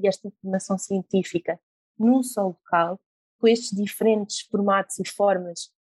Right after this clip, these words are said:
eh, de forma apelativa e prática e que nos permite cada vez mais fazer esta melhor gestão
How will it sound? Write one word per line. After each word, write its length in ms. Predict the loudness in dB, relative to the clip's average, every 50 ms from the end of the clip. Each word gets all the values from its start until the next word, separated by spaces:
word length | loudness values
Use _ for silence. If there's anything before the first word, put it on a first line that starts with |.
| _ _ _
eh, 260 | 2 2 2 2 0
de 100 | -2 -4
forma 280 | -4 -2 -2 0 0 -2
apelativa 640 | -2 -4 -6 -8 -2 0 0 0 2 0 -2 -4 -2 -6
e 100 | -8 -4
prática 600 | 4 6 6 6 6 2 -6 -6 -2 -2 -2 0 0
e 100 | -2 -2
que 100 | 0 -2
nos 180 | -2 -2 -4
permite 520 | -6 _ -2 0 2 2 2 0 -2 -8 -2
cada 240 | -2 0 0 0 0
vez 240 | -2 -4 -4 -4
mais 400 | -2 0 0 0 0 -2 -6 -10 -16 _ _ _ _ _ _ _
fazer 200 | -2 0 2 2
esta 220 | 0 0 -2 -4
melhor 300 | -2 0 0 0 -2 -2
gestão 560 | -4 -6 -8 -6 -2 0 2 2 0 -2 -4